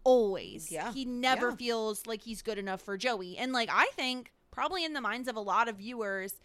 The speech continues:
Speaker 1: that Joey is the one who is the worst communicator in this relationship. She's the one who's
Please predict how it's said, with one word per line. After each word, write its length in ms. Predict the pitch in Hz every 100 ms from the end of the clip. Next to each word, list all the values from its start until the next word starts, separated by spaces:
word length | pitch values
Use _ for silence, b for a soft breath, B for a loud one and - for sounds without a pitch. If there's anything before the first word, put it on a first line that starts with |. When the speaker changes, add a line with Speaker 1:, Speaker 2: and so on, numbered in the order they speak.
| b b b _
Speaker 1:
that 300 | 226 208 196
Joey 440 | 240 262 285 247
is 120 | 226 -
the 140 | 220
one 240 | 202 190
who 200 | 196 220
is 220 | 202 185 - _
the 100 | 220 208
worst 340 | 214 214 -
communicator 880 | 233 214 214 190 180 147 139 131 175 -
in 160 | 190
this 160 | 185 -
relationship. 560 | 185 220 - - - B B
She's 400 | - 302 339 349
the 100 | 262
one 180 | 226 233
who's 300 | 233 220